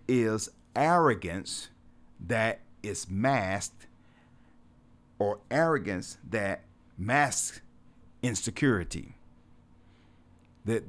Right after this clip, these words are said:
if there's always a need to talk about yourself,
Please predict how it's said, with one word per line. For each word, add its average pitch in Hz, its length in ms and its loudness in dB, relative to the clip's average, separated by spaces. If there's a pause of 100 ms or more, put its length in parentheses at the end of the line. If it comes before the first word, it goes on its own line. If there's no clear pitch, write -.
(260)
if 113 160 -8
there's 123 180 0
always 131 600 2
a 107 60 -4
need 87 400 -6 (760)
to 82 560 -4 (380)
talk 135 340 0
about 82 320 -6
yourself, 82 540 -10